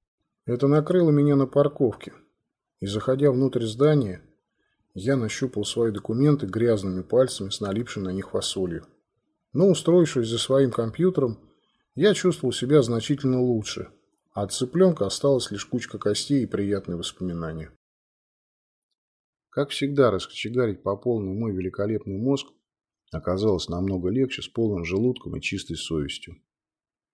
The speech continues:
Тёмный пассажир исчез. Видимо, это означает, что мог каким-то образом существовать независимо от меня. Это значит, что он откуда-то появился и, вполне возможно, вернулся туда.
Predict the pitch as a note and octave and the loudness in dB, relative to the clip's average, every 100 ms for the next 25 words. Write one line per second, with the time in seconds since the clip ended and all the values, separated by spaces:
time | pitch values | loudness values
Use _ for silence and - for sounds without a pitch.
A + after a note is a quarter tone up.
0 | _ _ _ _ _ _ _ _ _ - | _ _ _ _ _ _ _ _ _ 0
1 | C#3 C#3+ C3 F#2 D#2+ D#2+ G2 G2+ F#2+ - | 2 2 -2 -6 -6 -4 -4 -4 -4 -4
2 | E2 D2 - _ _ _ _ _ _ - | -4 -6 -12 _ _ _ _ _ _ -8
3 | F#2+ B2 A#2+ A2 - F2+ G2 F#2+ - A#2 | -4 -2 -2 -2 -2 -4 -2 -2 0 0
4 | A2+ - F#2+ A2 A2+ - F#2+ A2 G2 G2+ | -2 -4 -4 -2 -4 -4 -4 -4 -4 0
5 | A#2 A2 F2+ F2 - - - F2+ F2+ F#2 | 0 0 -4 -6 -10 -10 -10 -8 -4 -2
6 | F#2+ F#2+ E2 F2 F2+ - E2+ D2+ E2 E2 | -2 -6 -6 -4 -6 -8 -12 -10 -10 -8
7 | D2+ F2 _ _ _ _ _ _ _ _ | -10 -14 _ _ _ _ _ _ _ _
8 | _ _ _ - A2 B2 A#2+ B2+ C3 F#2+ | _ _ _ -8 -4 -2 0 0 -2 -4
9 | - A#2+ A#2 A2 - A#2+ A#2 G#2+ A#2 A#2 | -2 -2 0 -2 0 0 -2 -4 -2 0
10 | A#2 A2 F2+ - D#2 D2+ _ - E2 - | 0 0 -2 -6 -12 -14 _ -20 -18 -8
11 | F2+ G2 G2+ F2+ F2+ A2 A2 G2 E2+ E2 | -6 -4 -4 -4 -4 -4 -4 -6 -6 -6
12 | F#2 - - - E2+ D#2+ D#2 | -6 -10 -12 -10 -8 -8 -10